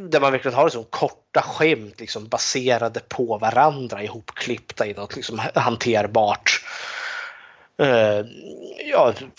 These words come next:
T V-programsavsnitt som då Monty Python var. Eh, och typ Galenskaparna hade ju också sån där en tornado, en tittarstorm,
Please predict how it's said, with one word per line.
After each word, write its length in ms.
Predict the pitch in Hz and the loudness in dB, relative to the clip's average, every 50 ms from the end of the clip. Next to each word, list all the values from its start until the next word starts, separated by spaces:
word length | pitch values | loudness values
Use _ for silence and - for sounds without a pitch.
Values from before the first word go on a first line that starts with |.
| - - - - - | -20 -20 -18 -10 -6
T 260 | - - 143 120 104 95 | -2 0 0 0 0 -2
V-programsavsnitt 1120 | 101 104 107 117 135 156 156 - 135 120 117 113 101 101 101 - 107 101 - 160 151 - - | -2 -2 0 0 0 0 -2 -2 0 0 2 2 0 0 -2 -4 -6 -2 0 0 0 0 0
som 160 | - - 117 | -2 -2 -2
då 200 | 104 101 98 107 | -2 -4 -8 -10
Monty 360 | 110 107 107 104 101 - - | -10 -8 -10 -10 -10 -12 -8
Python 480 | - - 113 104 101 - - - 107 110 | -6 -6 -6 -6 -8 -8 -6 -6 -2 0
var. 600 | 151 180 196 - - - - 104 107 104 104 - - - - _ _ _ _ _ - - _ _ _ _ _ - | 0 0 0 -2 -4 -8 -10 -10 -8 -8 -8 -8 -10 -12 -16 _ _ _ _ _ -20 -20 _ _ _ _ _ 0
Eh, 460 | 147 139 139 135 135 135 135 135 139 143 143 | 2 4 4 6 6 6 6 6 4 4 2
och 120 | 143 127 | 0 -2
typ 260 | - 127 117 104 - - | -2 -4 -8 -8 -10 -4
Galenskaparna 1000 | 143 147 131 127 120 117 117 117 - - - 143 143 147 139 - - 147 131 123 | 2 4 6 6 6 4 2 -2 -6 0 2 4 4 4 4 2 -2 -2 -2 0
hade 260 | 117 127 110 104 113 | 0 0 -2 -2 -4
ju 40 | 110 | -10
också 220 | 107 - - - | -10 -10 -12 -14
sån 120 | - 139 117 | -12 -10 -10
där 80 | 104 | -10
en 120 | 104 101 - - | -10 -12 -12 -8
tornado, 800 | - - 135 123 127 131 143 143 123 113 - - - 107 104 | -6 -4 -2 2 4 6 8 8 8 6 4 0 -8 -14 -14
en 120 | 101 110 104 | -14 -14 -14
tittarstorm, 880 | - - 123 - _ - 120 107 - - 156 123 104 104 101 101 | -12 -12 -12 -12 _ -6 -4 -2 2 4 4 2 2 0 -6 -14